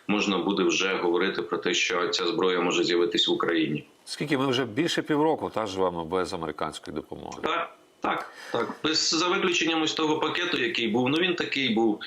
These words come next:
Speaker 1: він важливий так само, він, е,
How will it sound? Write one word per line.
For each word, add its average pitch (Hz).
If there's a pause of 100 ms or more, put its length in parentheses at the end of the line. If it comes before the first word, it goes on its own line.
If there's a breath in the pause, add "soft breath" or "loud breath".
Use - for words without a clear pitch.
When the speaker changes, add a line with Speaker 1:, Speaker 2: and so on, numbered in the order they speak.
(440 loud breath)
Speaker 1:
він 170
важливий 170
так 156
само, 135
він, 120
е, 110